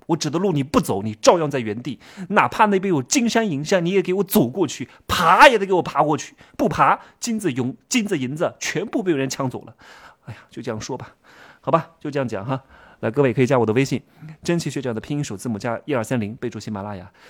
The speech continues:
最近我好像有点经常骂人哦，啊，算了吧，其实我还是挺温柔的，真的。为什么？这就是金刚手段啊！你见到我本人的时候，我会非常温柔，非常客气。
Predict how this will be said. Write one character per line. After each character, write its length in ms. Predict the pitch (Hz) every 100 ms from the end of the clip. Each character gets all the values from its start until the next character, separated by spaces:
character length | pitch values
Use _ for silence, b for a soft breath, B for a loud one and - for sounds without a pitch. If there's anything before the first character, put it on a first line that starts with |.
| B
最 140 | 214
近 100 | 180
我 60 | 135
好 80 |
像 80 | 117
有 80 | 143
点 220 | 113 92 - _ _
经 120 | - 131
常 80 |
骂 160 | 131 131
人 160 | 101 95
哦， 240 | 117 98 _ _
啊， 80 | 98
算 180 | - 117
了 60 |
吧， 160 | 92 101
其 140 | - 165
实 80 |
我 80 | 170
还 80 | 120
是 80 | 156
挺 140 | 110
温 120 | 110
柔 140 | 143 104
的， 160 | - -
真 160 | - 92
的。 100 | 98 B B B
为 100 | 156
什 140 | 87
么？ 120 | 82 - b b
这 100 | -
就 80 | 247
是 100 | 156
金 160 | 139 139
刚 160 | 131
手 140 | 139 98
段 160 | 101 - _ _
啊！ 120 | 127
你 160 | 139 127
见 140 | 262
到 80 | 220
我 80 | 208
本 120 | 208
人 80 | 104
的 80 | 180
时 120 | 127
候， 120 | 120
我 120 | 101
会 120 | 101 156
非 120 | 233
常 160 | 240 104
温 100 | 101
柔， 100 | 95 98
非 100 | 196
常 160 | 98
客 160 | 95 104
气。 300 | - -